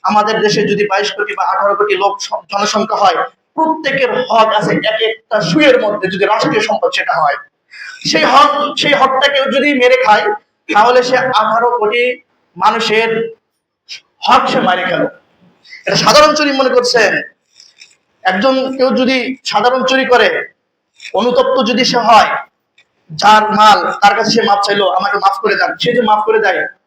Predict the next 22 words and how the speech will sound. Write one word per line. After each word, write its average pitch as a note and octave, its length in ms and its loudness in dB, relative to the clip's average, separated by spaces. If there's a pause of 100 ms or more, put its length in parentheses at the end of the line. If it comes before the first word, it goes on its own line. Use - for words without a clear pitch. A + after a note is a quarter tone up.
(600)
বান্দার G3 340 2
হক G#3 220 2
আল্লাহ G3+ 260 0
মাফ G3 220 2
করবেন F#3+ 260 0
না, E3+ 160 -2 (320)
দুনিয়াতে G#3 300 -2
তার G#3 200 2
কাছে G#3 160 -2
মাপ G#3 200 -2
চাইলো, G#3+ 220 -2
মাফ G#3+ 160 2
হয়ে C#4+ 200 2
গেল। F4+ 220 -2 (880)
আঠারো C#4 340 2
কোটি C#4 180 -2
মানুষের B3+ 380 0
সম্পদ A3+ 560 0
কেউ D4 200 0
যদি B3+ 160 0
চুরি A3 240 0
করে, G3 320 -2